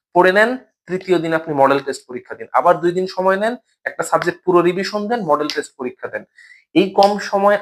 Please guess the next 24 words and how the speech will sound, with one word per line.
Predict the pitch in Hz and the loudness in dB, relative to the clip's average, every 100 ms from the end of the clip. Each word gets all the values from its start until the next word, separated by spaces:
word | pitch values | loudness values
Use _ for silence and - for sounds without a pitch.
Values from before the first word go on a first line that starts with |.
| 160 | 0
আপনার | - 180 202 214 - _ - 120 127 | 0 2 2 2 -10 _ -8 0 4
লেখার | 156 156 - 196 202 196 170 | 4 2 2 2 2 -2 0
চর্চাটা | 165 165 180 170 185 180 - | 0 0 -4 -2 0 0 -2
খুবই | - 208 233 196 | -6 -2 0 2
জরুরি। | 165 127 104 - _ _ _ _ _ - | 2 2 -2 -10 _ _ _ _ _ -6
আপনি | 120 143 127 135 | -4 -4 -2 0
যত | 131 165 160 | 0 0 -2
বেশি | - 131 110 | -4 -6 2
লেখার | 123 143 - 240 240 | 4 4 2 0 2
চর্চা | 226 226 233 233 | -2 0 0 0
করবেন, | 233 233 247 262 _ _ _ - | 0 2 0 -2 _ _ _ 2
তত | 156 160 185 185 180 | 2 2 4 6 4
আপনার | 175 180 180 147 | 2 0 0 -2
পরীক্ষার | 156 160 - 160 151 | -2 -4 -2 -2 0
হলে | 151 180 240 - _ _ _ _ | 0 4 2 0 _ _ _ _
লেখা | 110 123 131 - 139 139 | 0 2 2 0 0 -2
স্মুথ | - 131 180 170 165 | -8 -2 0 0 0
হবে, | 165 180 98 _ _ _ | 0 -4 -8 _ _ _
লেখা | 110 110 - 117 104 | -4 -4 -2 -4 -2
দ্রুত | 131 185 196 175 | -4 0 2 4
হবে, | 185 185 208 - _ _ | 2 0 -4 -6 _ _
লেখা | 123 127 147 143 - | -2 0 2 0 0
সুন্দর | 196 214 220 220 208 | 0 2 6 6 6
হবে, | 220 226 | 4 4